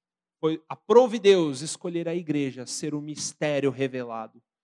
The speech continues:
aquele que revela os mistérios de quem Cristo é. Então, o que significa, queridos? Não existe paz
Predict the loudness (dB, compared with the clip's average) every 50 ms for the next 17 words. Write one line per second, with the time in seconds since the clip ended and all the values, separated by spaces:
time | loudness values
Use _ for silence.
0 | _ _ _ _ _ _ -16 -12 -10 -10 -10 -10 -12 -14 -12 -10 -10 -8 -8 -8
1 | -8 -8 -8 -12 -14 -16 -18 -18 -14 -14 -14 -14 -14 -18 _ _ _ _ -20 -20
2 | -20 _ -20 -20 -20 -20 -20 -20 -20 -20 _ _ _ _ _ _ _ _ _ _
3 | -20 -12 -8 -6 -6 -6 -4 -6 -6 -6 -8 -8 -6 -6 -6 -6 -6 -8 -8 -8
4 | -10 _ _ -4 -4 -4 -4 -6 -12 -20 -20 -20 -20 _ _ _ _ _ _ _
5 | _ _ _ _ _ _ _ _ _ _ _ _ _ _ _ _ _ _ _ _
6 | _ _ _ _ _ _ _ _ _ _ _ _ _ _ _ _ _ _ -14 -12
7 | -12 -10 -12 -12 -14 -14 -16 _ -10 -8 -8 -8 -10 -14 -18 -18 -18 -20